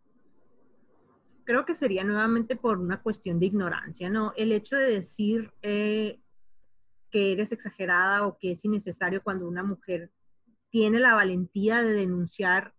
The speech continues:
eh, la situación traumática por la que ha pasado, es, es muy ignorante. Y, por ejemplo, un dato para, a ver, pero ¿por qué ignorante? No, un dato sería que en el dos mil diecinueve el World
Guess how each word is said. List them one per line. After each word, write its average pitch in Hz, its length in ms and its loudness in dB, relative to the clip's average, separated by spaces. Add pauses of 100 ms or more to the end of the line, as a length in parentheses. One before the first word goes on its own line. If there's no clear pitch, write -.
eh, 185 640 -2
la 208 140 -2
situación 180 420 -8
traumática 202 560 0
por - 120 -12
la 190 100 -4
que - 140 -12
ha - 40 -20
pasado, 214 520 0 (500)
es, 208 460 -4 (100)
es 196 140 0
muy 214 240 6
ignorante. 214 600 2 (540)
Y, 247 140 0
por 254 160 4
ejemplo, 226 540 0
un 233 260 4
dato 220 380 4
para, 202 260 4
a 196 40 4
ver, 190 200 0
pero 220 160 0
¿por - 120 -14
qué 214 100 -4
ignorante? 214 440 0
No, 233 220 0
un 226 180 2
dato 226 260 0
sería 196 600 -2
que 202 80 -2
en 185 80 -2
el 185 100 -2
dos 180 140 -4
mil 185 160 -4
diecinueve 208 460 -2
el 175 60 -4
World 175 280 -4